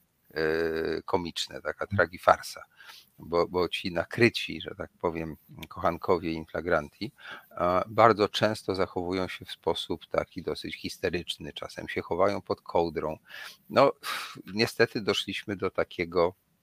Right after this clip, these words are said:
Speaker 1: em, punktu,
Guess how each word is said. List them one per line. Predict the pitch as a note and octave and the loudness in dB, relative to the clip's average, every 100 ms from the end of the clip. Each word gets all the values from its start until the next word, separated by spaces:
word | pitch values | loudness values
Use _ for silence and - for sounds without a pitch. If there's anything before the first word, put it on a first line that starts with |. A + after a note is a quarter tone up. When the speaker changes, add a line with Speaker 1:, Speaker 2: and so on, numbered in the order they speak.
| _ _ _ _ _ - - - | _ _ _ _ _ -14 -14 -8
Speaker 1:
em, | F2 D#2+ D#2+ D#2+ D#2+ D2+ D2+ D2+ D2+ D2+ D2+ _ _ | -4 -2 -2 -2 -4 -6 -10 -10 -10 -12 -14 _ _
punktu, | A#2+ G#2+ D#2+ - F#2 C3+ | 2 2 0 -2 0 0